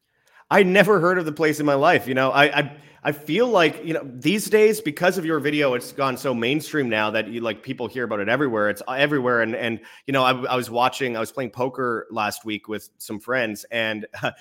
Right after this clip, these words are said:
we're sitting there and we're just playing videos of cool, amazing sites around the world, uh, in the background on, on the T V,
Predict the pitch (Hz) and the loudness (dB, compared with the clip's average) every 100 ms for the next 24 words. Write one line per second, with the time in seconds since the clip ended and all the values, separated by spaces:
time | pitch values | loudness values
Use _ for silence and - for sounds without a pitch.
0 | - 135 135 156 175 156 131 127 127 123 | -14 -8 -6 -4 -2 0 0 -2 -2 -4
1 | 123 131 147 - 165 120 117 123 131 131 | -4 -6 -8 -6 -6 -4 -2 0 0 0
2 | 123 101 _ _ _ - 139 135 135 117 | -4 -8 _ _ _ -6 -2 0 0 0
3 | 117 127 123 110 - 117 - 117 113 104 | 0 0 -2 -6 -2 -2 -2 -4 -2 -4
4 | 101 110 107 104 110 107 107 110 95 107 | -4 -4 -4 -6 -6 -4 -4 -6 0 0
5 | - 110 101 98 101 104 101 - 107 101 | 0 -4 -4 -4 -6 -6 -8 -6 -6 -2
6 | 92 | -4